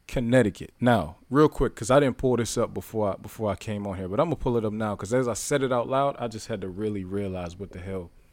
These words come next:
was going on. Let's, let's pull up the black population in Hartford, Connecticut. Let's do that real quick. Black popu-, Lane, hold on, y'all. I typed slow.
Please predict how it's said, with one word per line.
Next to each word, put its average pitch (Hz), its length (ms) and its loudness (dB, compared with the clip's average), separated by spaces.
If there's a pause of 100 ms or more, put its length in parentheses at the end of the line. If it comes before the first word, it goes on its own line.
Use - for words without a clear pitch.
(240)
was 85 140 -14
going 87 340 -12
on. 78 160 -12 (500)
Let's, 196 300 0
let's 185 160 0
pull 156 320 2
up 139 220 0 (280)
the 104 120 -4
black 110 400 0
population 98 760 -4 (320)
in 95 120 -12
Hartford, 90 420 -8
Connecticut. 82 560 -14 (580)
Let's 117 160 -6
do 113 220 -6
that 95 100 -4
real 87 220 -12
quick. - 260 -18 (760)
Black 135 580 -6 (420)
popu-, 123 1040 -8 (480)
Lane, 123 560 -8 (220)
hold 104 160 -8
on, 92 140 -10
y'all. 95 260 -10 (260)
I 101 80 -14
typed 101 320 -10
slow. - 260 -12